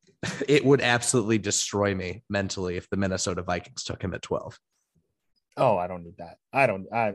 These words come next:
Speaker 2: I don't need that at all. Um, I, I think if you're watching the draft, the way to look at it is the way the big boards are going to be shaped,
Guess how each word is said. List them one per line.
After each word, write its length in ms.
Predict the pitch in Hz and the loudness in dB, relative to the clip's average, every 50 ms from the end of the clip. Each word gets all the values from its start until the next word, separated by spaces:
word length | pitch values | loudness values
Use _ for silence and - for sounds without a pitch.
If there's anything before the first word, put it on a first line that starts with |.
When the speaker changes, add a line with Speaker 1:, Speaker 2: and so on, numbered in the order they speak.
| 80 | -4
Speaker 2:
I 120 | 104 107 101 | -6 -8 -6
don't 160 | 95 87 85 | -8 -10 -12
need 180 | 85 92 92 | -14 -14 -12
that 180 | 98 92 80 80 | -10 -10 -10 -12
at 100 | 82 78 | -14 -14
all. 180 | 78 - - - _ _ _ _ _ _ _ - | -14 -16 -16 -20 _ _ _ _ _ _ _ 2
Um, 380 | - 135 131 123 117 110 98 - _ _ _ _ _ | 4 4 6 4 2 -2 -6 -10 _ _ _ _ _
I, 140 | - 151 160 | 2 2 4
I 140 | 143 139 147 | 4 4 2
think 440 | 135 - - 170 190 185 - - - - _ _ _ _ - | 2 2 0 0 0 0 -4 -12 -20 -20 _ _ _ _ -2
if 180 | 127 135 135 | -2 -2 2
you're 100 | 160 151 | 2 0
watching 520 | 151 143 139 139 156 185 185 - 180 180 175 | 0 2 4 4 4 4 4 0 -4 -2 -2
the 80 | 165 | -2
draft, 600 | 143 127 123 107 110 110 110 98 87 - _ _ _ _ _ _ _ _ _ _ _ _ _ _ _ - | -4 -4 -2 0 0 2 2 0 -2 -6 _ _ _ _ _ _ _ _ _ _ _ _ _ _ _ -4
the 100 | 135 127 | -2 -2
way 240 | 123 123 131 139 143 | 0 2 2 2 2
to 80 | 135 | 2
look 280 | 123 120 123 123 110 - | 0 0 -4 -4 -4 -4
at 160 | 120 107 95 | -4 -4 -4
it 160 | 95 95 - _ _ _ | -4 -8 -10 _ _ _
is 500 | - 120 117 107 104 104 98 98 104 - - _ _ _ _ _ _ _ _ _ _ _ _ _ _ _ _ _ _ _ _ _ _ _ _ _ _ _ | -8 -6 -2 -2 -2 -2 -4 -8 -12 -16 -20 _ _ _ _ _ _ _ _ _ _ _ _ _ _ _ _ _ _ _ _ _ _ _ _ _ _ _
the 140 | 131 135 139 | 0 2 2
way 360 | 135 123 127 131 143 160 175 | 2 2 4 4 6 4 4
the 240 | 170 170 160 135 127 135 - _ - | 2 0 -2 -4 -6 -10 -14 _ -6
big 260 | 131 127 120 117 110 | -6 -6 -4 -6 -6
boards 580 | 117 117 113 113 107 104 107 110 - - - _ _ _ _ | -4 -2 0 0 0 -2 -4 -8 -14 -20 -20 _ _ _ _
are 140 | - 117 113 | -4 -2 -2
going 260 | 110 120 113 113 113 110 | 0 0 -2 0 0 -2
to 40 | |
be 100 | 107 110 | -4 -6
shaped, 480 | 104 - - - - 107 98 95 - _ | -8 -10 -8 -6 -4 -4 -4 -4 -8 _